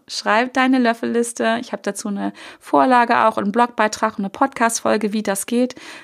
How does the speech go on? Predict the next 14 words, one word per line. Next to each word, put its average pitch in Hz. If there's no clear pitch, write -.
ähm, 196
packe 226
ich -
in 233
die 233
Shownotes. 208
Und 196
wirklich 214
meine 240
Herzensempfehlung, 202
mein 202
Leben 214
hat 196
sich, 202